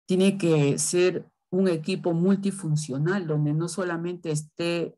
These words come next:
el médico, infectólogo, tiene que estar el microbiólogo, tiene que estar epidemiología, tiene que estar, eh, todo lo que son los servicios de mantenimiento y limpieza hospitalaria.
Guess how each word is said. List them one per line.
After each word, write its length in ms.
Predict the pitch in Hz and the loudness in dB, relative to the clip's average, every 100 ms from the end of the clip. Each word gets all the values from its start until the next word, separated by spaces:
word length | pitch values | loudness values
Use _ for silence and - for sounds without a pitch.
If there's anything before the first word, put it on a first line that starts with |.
| - | -4
el 300 | 143 135 135 | -2 -2 0
médico, 880 | 160 196 165 160 151 165 165 160 156 | 2 2 0 -4 -4 -2 0 0 0
infectólogo, 1040 | 160 151 - - 190 170 160 160 160 160 _ _ - | 0 0 -6 -2 0 2 0 0 -2 -4 _ _ -8
tiene 300 | 170 160 147 | -2 -2 -2
que 60 | |
estar 260 | - 151 156 | -6 -2 0
el 80 | 156 | 2
microbiólogo, 1000 | 131 - 123 143 196 180 160 165 185 - | 0 -4 -6 -2 -2 0 -2 -4 -8 -6
tiene 280 | 160 156 156 | 0 2 2
que 120 | 151 | 0
estar 260 | - 151 147 | -6 0 0
epidemiología, 1000 | 143 135 127 127 120 120 - 190 135 151 - _ _ _ | 0 -2 -2 -2 -4 -4 -4 -2 -2 -6 -14 _ _ _
tiene 260 | 160 156 151 | -2 0 0
que 100 | 131 | -2
estar, 640 | - - 147 147 151 - _ _ _ - | -6 -2 2 2 -2 -10 _ _ _ -2
eh, 140 | 151 | 0
todo 400 | 147 180 180 180 | 0 2 2 2
lo 220 | 170 143 | 2 0
que 100 | 151 | -4
son 240 | 147 165 165 | -6 -4 -2
los 120 | 160 | -2
servicios 440 | 143 143 156 170 | -4 -2 -2 0
de 60 | 160 | -2
mantenimiento 760 | 143 139 135 135 151 160 156 | -2 -2 -2 0 0 0 -2
y 60 | 156 | -4
limpieza 640 | 139 135 - 156 151 156 - | -4 -6 -4 -4 -4 -8 -12
hospitalaria. 760 | 151 - 123 123 127 123 - | -14 -12 -8 -6 -6 -8 -10